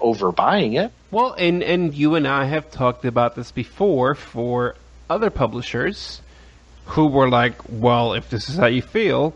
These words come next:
Speaker 2: then we're gonna take your digital copies away." And my response was, "Well, fuck you, then take 'em away, 'cause I don't give two shits."
Speaker 1: Yeah. Absol-, and that's exactly how it should be. 'Cause no one, unless they're paying you,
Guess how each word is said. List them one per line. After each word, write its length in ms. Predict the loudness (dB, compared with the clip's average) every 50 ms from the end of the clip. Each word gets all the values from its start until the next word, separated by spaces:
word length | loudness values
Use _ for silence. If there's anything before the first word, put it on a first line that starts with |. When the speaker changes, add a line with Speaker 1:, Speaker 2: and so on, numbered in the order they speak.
| -10 -20 -20 -20 -20 _ -14
Speaker 2:
then 260 | -2 0 0 0 2 0
we're 100 | 0 0
gonna 180 | 2 2 2 0
take 380 | 0 0 0 0 0 0 -4
your 120 | -6 -6 -4
digital 400 | -2 -2 -2 -2 -2 -6 -6 -6
copies 460 | -2 0 0 0 0 -2 -2 -2 -4
away." 400 | -6 -6 -6 -6 -4 -4 -6 -6 -8 -16 -20 -20 -20 -20 -20 -20 -20 -20 -20 -8 0
And 560 | 2 4 4 4 2 2 0 -2 -4 -8 -6
my 140 | 0 2 4
response 600 | 4 4 2 0 0 0 2 2 2 2 0 -2
was, 400 | -2 -2 0 0 -2 -4 -6 -8 -12
"Well, 220 | -6 -2 -2 -2 -2
fuck 380 | -4 -4 -6 -6 -6 -4 -4
you, 260 | -2 2 2 4 4 4
then 140 | 2 0 0
take 240 | -2 -2 -2 -2
'em 80 | -2 -4
away, 340 | -2 0 2 4 4 4 2 2
'cause 200 | -2 -4 -4 -2 -4
I 80 | -2
don't 140 | -2 -2 -2
give 180 | -4 -4 -6 -4
two 80 | -6
shits." 520 | -8 -6 -6 -8 -8 -8 -12 -20 -20 -20 -20 -20 -20 -20 -20 -20 -8 0
Speaker 1:
Yeah. 320 | 2 4 4 4 2 -2 -6 -12 -18 -20 -20 -20 -20 _ -20 -20 -20 -20 _ _ -2 2
Absol-, 320 | 2 2 4 2 2 4 4
and 100 | 4 4
that's 200 | 4 2 2 -2
exactly 460 | -6 -6 -4 -4 -4 -4 0 -2 0
how 180 | 2 2 2 2
it 80 | 0 -2
should 240 | -2 -4 -4 -6
be. 200 | -6 -10 -10 -10 -16 -20 -20 _ -20 -20 -20 _ _ _ _ -20 _ _ _ _ _ _ _ _ _ _ _ _ _ _ _ -2
'Cause 420 | 0 2 2 2 0 -2 -4 -2
no 280 | -2 0 2 2 2 2
one, 380 | 4 2 2 2 0 -2 -4 -2
unless 360 | 0 0 2 2 0 0 0
they're 140 | -2 -2 -2
paying 420 | 0 -2 0 2 2 0 0 -2
you, 280 | -2 -2 -2 -4 -6